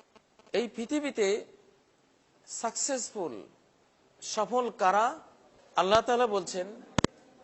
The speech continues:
"ফামান যুহজিহা আনিন নার", যাকে আগুন থেকে বাঁচিয়ে দেয়া হলো,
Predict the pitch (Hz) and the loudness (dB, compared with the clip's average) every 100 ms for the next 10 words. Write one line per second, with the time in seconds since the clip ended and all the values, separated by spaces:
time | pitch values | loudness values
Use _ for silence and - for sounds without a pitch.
0 | - - - - - - - - 202 220 | -20 -20 -20 -20 -20 -20 -20 -8 -4 0
1 | 226 202 311 277 240 247 226 208 220 214 | -2 -2 -2 -2 0 2 4 4 2 0
2 | 214 226 165 - - - - - - - | 2 2 2 -2 -16 -20 -20 -20 -20 -20
3 | - - - - - - - 117 120 185 | -20 -20 -20 -20 -20 -20 -20 -14 0 0
4 | 233 226 202 208 294 302 254 254 220 240 | 4 6 6 6 2 0 -2 0 2 2
5 | 302 - - _ _ _ _ _ 120 120 | 0 -10 -20 _ _ _ _ _ -10 0
6 | 180 196 269 277 262 254 185 143 | 2 2 2 4 6 6 2 -2